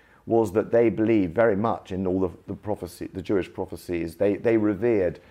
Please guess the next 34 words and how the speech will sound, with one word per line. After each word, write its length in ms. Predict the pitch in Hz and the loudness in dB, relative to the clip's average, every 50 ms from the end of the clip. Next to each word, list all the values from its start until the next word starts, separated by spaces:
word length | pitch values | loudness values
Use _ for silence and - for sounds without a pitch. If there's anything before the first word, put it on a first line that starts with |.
| - - _ _ _ - | -20 -20 _ _ _ -6
Jesus, 500 | 117 120 117 113 101 104 107 101 92 90 | -2 0 0 0 2 0 0 -2 -2 -4
David 540 | - - 110 104 101 101 85 95 92 87 - - | 2 4 4 4 4 2 2 0 -2 -2 -2 -2
as 200 | 101 101 98 - | -2 -2 -2 -4
prophets. 760 | - - 117 107 98 - - 87 - - - - - - _ _ _ - - - _ _ _ - | -8 -4 -2 -2 -2 -2 -8 -10 -10 -10 -12 -20 -20 -20 _ _ _ -20 -20 -20 _ _ _ -2
And 480 | 107 107 107 107 104 101 101 104 98 - | 0 2 2 2 0 0 -2 -4 -6 0
they 180 | - 123 117 117 | 2 4 4 4
believed 360 | 90 110 104 104 98 95 87 | 4 2 2 2 2 0 0
that 260 | 104 98 - - - | -2 -4 -4 -6 -6
the 120 | - 101 107 | 2 4 4
end 240 | 107 101 98 92 85 | 4 4 2 0 2
days, 560 | 95 92 90 85 82 85 85 82 - - - _ _ _ _ _ _ | 2 2 2 2 0 -2 -4 -4 -8 -12 -20 _ _ _ _ _ _
the 60 | 98 | -6
apocalypse, 520 | 95 - - 107 - - 95 76 - - - | -6 -4 -4 -6 -6 -6 -8 -8 -8 -8 -6
would 140 | 92 95 82 | -6 -6 -6
happen 440 | - 117 101 90 - - 85 - | -6 -10 -12 -10 -8 -8 -8 -8
soon 580 | - - - 135 117 87 73 73 71 71 73 - _ _ _ _ _ _ _ _ _ - | -8 -4 0 0 2 2 0 -4 -8 -12 -14 -16 _ _ _ _ _ _ _ _ _ -2
in 180 | 127 123 107 | 0 0 2
Jerusalem. 460 | 85 113 120 131 131 - - 85 87 | 2 4 6 6 4 4 0 -4 -4
And 60 | 92 98 | -4 -4
it's 100 | 80 98 | -2 -2
one 100 | 113 110 | -2 -2
of 40 | |
the 60 | 104 95 | 0 0
reasons 320 | 98 92 78 90 87 - | 0 0 0 -4 -8 0
they 280 | - 98 92 87 - - - - - - | 4 4 4 4 2 -2 -12 -12 -6 -2
immediately 640 | 123 120 127 147 147 143 107 104 - - 87 82 | 0 2 4 4 4 4 4 0 -2 -4 -6 -8
started 440 | - - 110 92 85 80 82 - - | -4 -4 -2 -2 -2 -4 -6 -12 -12
to 80 | 95 | -18
pray 600 | - - - - 123 107 85 - - - - - - _ _ | -20 -12 -4 -2 -2 -2 -2 -4 -6 -10 -10 -12 -14 _ _
on 320 | - 131 123 113 110 104 95 | 2 2 4 2 0 0 0
the 80 | 98 | -2
Temple 440 | 98 - - 107 92 87 90 95 92 | -2 -4 -8 -8 -8 -8 -8 -8 -6
Mount. 520 | 95 92 85 69 65 73 71 - - - _ _ _ _ _ _ _ _ _ _ | -6 -6 -6 -8 -10 -14 -16 -18 -20 -20 _ _ _ _ _ _ _ _ _ _
Um, 460 | - 92 92 90 87 90 95 92 85 | 0 2 4 4 4 2 0 -2 -6